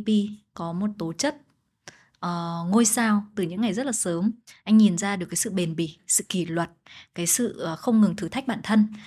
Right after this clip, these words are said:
ờ, trau dồi bản thân trong những, ờ, gian khó. Vừa nãy anh có đề cập ở trong, ờ, câu trả lời đầu tiên ban đầu khi anh, ờ, chia sẻ về, ờ, trong những cái tố chất của Sơn Tùng M T P,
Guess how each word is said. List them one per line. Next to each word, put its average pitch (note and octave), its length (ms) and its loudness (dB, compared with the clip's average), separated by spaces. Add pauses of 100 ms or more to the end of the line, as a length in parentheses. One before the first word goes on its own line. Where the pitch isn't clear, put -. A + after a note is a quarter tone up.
(220)
ờ, E3+ 340 -6
trau A3+ 160 2
dồi G#3 160 4
bản E3 140 -4
thân G#3 180 2
trong G#3 200 -4
những, G#3 240 0
ờ, B3 120 0
gian G#3+ 200 4
khó. F#3+ 340 0 (160)
Vừa G#3+ 80 6
nãy F#3+ 120 2
anh A#3 140 4
có G3+ 100 2
đề G#3+ 100 6
cập G#3 220 0
ở F#3 80 -8
trong, G#3+ 280 4
ờ, G#3+ 180 4
câu A3 100 2
trả G#3+ 120 2
lời F3+ 220 2
đầu F3 140 -2
tiên A3+ 440 2 (100)
ban G#3+ 140 8
đầu F3+ 340 6
khi G3+ 260 -2
anh, G#3 300 0
ờ, G#3 140 2
chia A#3 100 2
sẻ G#3+ 260 -2
về, F3 280 -2
ờ, - 300 -8
trong G#3 200 -2
những F#3 100 -6
cái G#3+ 120 -6
tố F3+ 140 -2
chất - 360 -8
của G3 120 -4
Sơn G#3 200 0
Tùng G3+ 100 -2
M F3 120 -6
T G#3+ 200 -4
P, - 20 0